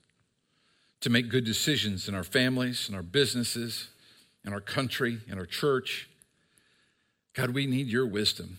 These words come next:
your insight, your knowledge. So God, as we study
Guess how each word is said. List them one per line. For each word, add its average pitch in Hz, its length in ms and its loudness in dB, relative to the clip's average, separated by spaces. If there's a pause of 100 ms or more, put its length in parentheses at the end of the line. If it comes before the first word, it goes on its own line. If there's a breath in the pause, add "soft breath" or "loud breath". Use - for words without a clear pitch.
your 120 260 4
insight, 110 520 0
your 117 160 2
knowledge. 107 800 0 (1300)
So 143 160 2
God, 156 280 6
as 139 140 2
we 151 140 -2
study 139 640 2